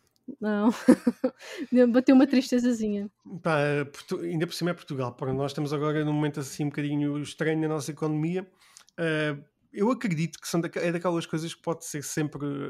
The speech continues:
Speaker 2: reavivadas, mas infelizmente é sempre reavivado no sentido de venham agora aqui que é uma pizzaria.
Speaker 1: Pois. Pois.
Speaker 2: Mas pronto, é o que é. Ahm, esperemos que não. Esperemos que ainda volte, ahm,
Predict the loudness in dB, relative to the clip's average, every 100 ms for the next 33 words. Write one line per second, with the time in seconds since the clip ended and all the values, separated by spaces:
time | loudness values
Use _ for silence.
0 | -10 -6 -4 -2 0 0 0 0 4 6
1 | 4 2 -8 -14 -20 -4 -2 0 0 -2
2 | 0 -2 0 -2 0 -2 -2 -4 -2 -2
3 | 0 0 0 -2 -2 -2 -4 -6 -8 -2
4 | 0 0 -2 -20 -20 -10 -2 0 2 2
5 | 0 0 -2 -4 -8 -4 -4 -4 -6 -4
6 | -4 -4 -8 -12 _ _ _ _ _ _
7 | -8 -6 -4 -8 -16 _ _ _ _ _
8 | _ _ _ _ _ _ -14 -14 -18 -18
9 | -8 -8 -6 -8 -8 -8 -10 -10 -14 -20
10 | _ _ -10 -6 -6 -4 -4 -6 -8 -4
11 | -2 -2 -4 -10 -12 _ -10 -6 -4 -2
12 | -4 -2 -4 -4 -12 -12 -10 -10 -8 -10
13 | -12